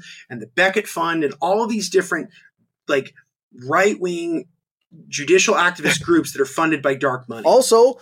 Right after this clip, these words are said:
Speaker 2: Clarence Thomas's billionaire, uh, buddy is a Nazi. <laughs>
Speaker 1: Yes. Uh, or at the very least, he has a very intense interest in Nazi memorabilia.
Speaker 2: Oh, he's a fucking Nazi. Let's just
Speaker 1: Let's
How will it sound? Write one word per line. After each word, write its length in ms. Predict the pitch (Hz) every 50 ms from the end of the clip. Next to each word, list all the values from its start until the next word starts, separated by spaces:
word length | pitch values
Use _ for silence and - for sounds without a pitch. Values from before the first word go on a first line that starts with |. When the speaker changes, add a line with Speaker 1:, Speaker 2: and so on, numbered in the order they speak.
| _ _ _ _
Speaker 2:
Clarence 360 | - - 196 208 214 196 190
Thomas's 520 | - 180 175 190 214 220 190 202 208 196 180
billionaire, 960 | 165 175 175 185 196 202 196 190 190 190 190 190 190 185 185 175 175 170 170 _ _ _ _ _
uh, 440 | 180 160 156 151 147 143 139 135 127 - _ _ _
buddy 380 | - 147 - 185 254 240 202 208
is 200 | 240 226 202 196
a 60 | 226 240
Nazi. 460 | 254 302 339 311 - - 269 113 - -
<laughs> 40 | - - _ _ _ - 185 170 165 170
Speaker 1:
Yes. 460 | 196 220 214 175 160 - - - - 339 - - - - - 294 -
Uh, 380 | 196 202 214 214 208 202 196 - - 190
or 140 | 220 247 254
at 100 | 226 214
the 80 | 226 214
very 320 | - 240 269 302 311 285
least, 400 | 247 240 247 254 240 220 - -
he 100 | - 220
has 280 | 202 202 220 208 196 202
a 100 | 196 165 135 120 123 -
very 520 | 185 220 311 370 381 370 302 240 208 185 - - - -
intense 520 | 202 180 175 180 - 233 226 233 233 -
interest 380 | 202 202 208 202 196 170 175 -
in 280 | 165 151 143 139 139 143
Nazi 440 | 147 151 160 175 180 - 190 175
memorabilia. 720 | 160 151 151 151 156 156 151 131 135 131 131 123 107 - -
Speaker 2:
Oh, 320 | - 165 190 202 208 208 196
he's 260 | 185 190 196 190 185
a 60 | 170
fucking 360 | 175 175 165 165 165 151 147
Nazi. 340 | 143 135 127 123 123 139 131
Let's 300 | 139 170 175 240 202 -
just 180 | 196 202 - 185
Speaker 1:
Let's 100 | 175